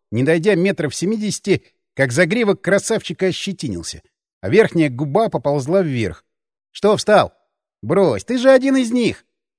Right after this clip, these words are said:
Не обращая на меня внимания, красавчик потянул носом и попятился. Если бы у моего неизученного наукой напарника был хвост, уверен, он оказался бы плотно прижатым к яйцам.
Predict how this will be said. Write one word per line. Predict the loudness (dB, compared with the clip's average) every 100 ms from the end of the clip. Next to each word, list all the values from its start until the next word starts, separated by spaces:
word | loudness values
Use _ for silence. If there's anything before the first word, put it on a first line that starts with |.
| _ _ -12
Не | -10
обращая | -8 -8 -6 -2
на | 0
меня | 2 0
внимания, | 0 -2 -2 -2
красавчик | -4 -6 -6 -6 -8
потянул | -6 -2 0
носом | 0 -2 -4 -4
и |
попятился. | -4 -8 -6 -10 -10 -16 -18 -20 _ _ _ _ _ _ _
Если | -6 -2 0
бы | 2
у |
моего | 2 0 0 0
неизученного | 2 0 -2 -6 -2 0 2
наукой | 0 -2 -4 -6 -6
напарника | -6 -6 -4 -2 -2 -2 -4 -6
был | -6
хвост, | -8 -8 -10 -10 _ _ _ _ -4
уверен, | 0 0 2
он | 0
оказался | 0 0 0 0 -2
бы | -4
плотно | -4 -2 -2 -2
прижатым | -4 -4 -4 -6 -8
к | -8
яйцам. | -10 -10 -16